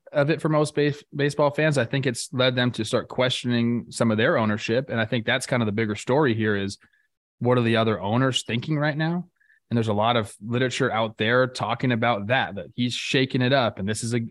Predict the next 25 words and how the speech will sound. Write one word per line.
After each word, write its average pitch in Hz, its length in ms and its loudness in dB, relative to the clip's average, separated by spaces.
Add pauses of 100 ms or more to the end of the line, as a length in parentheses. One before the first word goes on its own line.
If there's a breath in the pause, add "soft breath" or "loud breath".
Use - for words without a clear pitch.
(120)
uh, 117 120 -6
you 120 100 -4
know, 117 200 0
a, 117 240 -4
a 113 40 -4
good 113 240 0
old 127 160 4
boys 113 300 0
club, 107 340 2
and 92 260 -2 (180 soft breath)
they 127 100 0
stick 135 260 -4
together, 127 480 2
and 101 100 2
they're 117 120 2
gonna 123 120 0
be 117 120 0
coming 123 260 0
at 123 160 0
Stevie. 151 200 0
But 123 120 -2
what 160 220 0
are 180 120 0
they 151 220 2
gonna 151 280 2